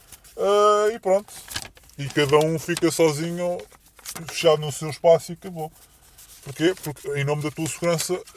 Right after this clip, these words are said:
ah, se-, em, em nome da tua segurança. Saúde, obviamente, a saúde pública está acima de tudo. Enquanto isso, ah, também já andaram a dizer, "Ah, não sei o quê." Na questão dos fins de semana, que também, <laughs> essa também é outra.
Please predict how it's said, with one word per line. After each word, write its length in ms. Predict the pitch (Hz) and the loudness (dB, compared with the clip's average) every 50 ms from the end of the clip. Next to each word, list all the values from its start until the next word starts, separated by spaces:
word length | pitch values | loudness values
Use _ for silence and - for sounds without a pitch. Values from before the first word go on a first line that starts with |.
| - - 185 | -18 -10 -4
ah, 440 | 180 175 170 175 170 170 175 170 | -2 0 0 0 0 -2 -2 -4
se-, 200 | - - - - | -4 -4 -8 -6
em, 500 | 196 165 147 147 147 131 - 196 156 147 | -4 -4 -4 -4 -4 -6 -8 -8 -6 -6
em 40 | 143 | -4
nome 180 | 139 147 151 156 | -4 -4 -4 -6
da 60 | 156 | -6
tua 160 | 147 - 156 147 | -6 -6 -8 -8
segurança. 440 | - - 180 165 151 131 - 135 131 - - - - - - - - - | -8 -8 -8 -8 -8 -8 -10 -12 -14 -14 -16 -20 -20 -20 -20 -20 -20 -16
Saúde, 380 | - - - 156 151 151 147 - | -10 -4 -4 -2 -2 -2 -2 0
obviamente, 500 | 123 123 120 131 135 135 139 131 123 - | 0 0 0 0 -2 -2 -2 -4 -6 -8
a 20 | |
saúde 220 | 120 - 135 131 123 | -8 -4 -4 -6 -4
pública 320 | - 139 139 151 127 160 | -6 -8 -8 -4 -4 -4
está 160 | 147 - 156 | -2 0 0
acima 320 | 156 147 - - 160 170 185 | -2 -2 -4 -10 -10 -10 -10
de 60 | 196 | -8
tudo. 240 | - 175 170 175 170 - - - - - - - - - _ - 180 175 156 143 | -6 -6 -8 -8 -8 -12 -20 -20 -20 -20 -20 -20 -20 -20 _ -4 -4 -2 -2 -2
Enquanto 400 | 135 131 151 143 135 - - 170 | 0 2 2 2 2 2 0 0
isso, 300 | 170 156 127 - - 139 127 117 - - - - - - - - | 0 0 -2 -4 -6 -6 -6 -6 -8 -8 -12 -12 -12 -12 -10 -4
ah, 420 | 143 143 143 143 143 131 113 110 - | 0 2 4 4 2 0 -2 -10 -8
também 200 | 147 147 151 147 | -6 -4 -2 0
já 100 | 151 156 | 0 2
andaram 260 | 151 147 147 151 151 | 6 6 6 6 6
a 40 | 151 | 0
dizer, 140 | 127 156 196 | 0 2 2
"Ah, 60 | 190 | 2
não 80 | 165 | 2
sei 140 | - - 170 | -2 -6 -8
o 20 | - | -8
quê." 240 | - 208 214 214 - _ _ _ _ _ _ _ _ _ _ _ _ - - - - - - - - - - - 117 117 117 117 127 | -6 -6 -6 -6 -8 _ _ _ _ _ _ _ _ _ _ _ _ -20 -20 -20 -20 -20 -20 -20 -20 -20 -20 -20 -16 -16 -14 -10 -4
Na 100 | 131 143 | -4 -2
questão 220 | 131 - - 143 139 | -2 0 0 0 0
dos 100 | 127 - | -2 -4
fins 140 | - 143 | -4 -4
de 80 | 131 - | -4 -4
semana, 260 | - 151 143 135 131 | -4 -2 -2 -2 -2
que 80 | 120 - _ _ _ | -4 -6 _ _ _
também, 300 | - 135 131 131 131 135 131 - - - | -8 -4 -2 -2 -2 -2 -4 -6 -12 -20
<laughs> 220 | - - _ - | -20 -20 _ -10
essa 140 | 135 123 123 | -10 -6 0
também 240 | - 147 139 143 143 | 0 2 4 6 6
é 60 | 139 | 8
outra. 380 | 135 127 127 123 - - 113 | 8 8 6 4 0 -4 -8